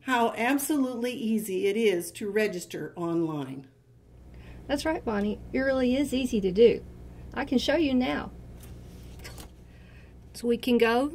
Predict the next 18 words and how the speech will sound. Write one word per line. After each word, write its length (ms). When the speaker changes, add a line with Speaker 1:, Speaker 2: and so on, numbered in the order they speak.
Speaker 2:
to 340
w 340
w 340
w 460
dot 320
a 160
q 320
s 160
shows 500
dot 240
com, 460
and 120
it'll 120
bring 220
you 140
to 100
this 220
homepage. 580